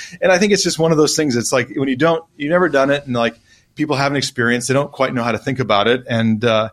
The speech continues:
yeah, it's, it's, it's, uh, it's, it's our nature to be skeptical. And I get that. I, I'm, to be clear, I'm a skeptical person. I'm not an early adopter. I think it,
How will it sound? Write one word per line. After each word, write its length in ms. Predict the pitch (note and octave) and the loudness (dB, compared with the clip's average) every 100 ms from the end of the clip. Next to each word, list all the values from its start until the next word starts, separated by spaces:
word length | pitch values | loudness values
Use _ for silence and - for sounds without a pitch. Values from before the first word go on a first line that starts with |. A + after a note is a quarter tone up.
| _ - | _ -4
yeah, 220 | G3+ A3 | 0 2
it's, 160 | A2 - | 0 -2
it's, 180 | D3 D#3+ | -4 -2
it's, 200 | D3 E3+ | -4 -2
uh, 160 | E3 - | -2 -2
it's, 220 | - - | -6 -4
it's 260 | D3+ C#3+ | -4 -2
our 140 | D#3 C#3+ | -2 0
nature 320 | E3 F3+ A2 | 0 0 -2
to 60 | F#2+ | -2
be 100 | F2+ | -2
skeptical. 500 | G#2+ - A2 G#2 G#2+ | -2 -4 -8 -6 -2
And 80 | |
I 60 | C#3+ | 0
get 240 | D#3 D#3+ | 0 -2
that. 180 | D#2 C#2 | -4 -2
I, 100 | C#3+ D#3 | 0 0
I'm, 140 | F#3+ - - | -2 -10 -20
to 40 | - | -8
be 100 | G3+ | -2
clear, 140 | C3+ | 2
I'm 120 | D3 | 2
a 40 | A#3 | 0
skeptical 400 | C3+ A2+ - G#2+ | -2 -4 -4 -6
person. 320 | - G#2+ A#2 | -4 -2 0
I'm 140 | C#3+ | 0
not 180 | B2+ C#3 | 0 0
an 60 | B2 | -2
early 260 | A#2 C3+ | -4 -2
adopter. 380 | A2+ A#2 - F#2+ G2 | 0 0 -2 -6 -4
I 80 | |
think 140 | B2 A#2+ | -4 -6
it, 140 | - | -8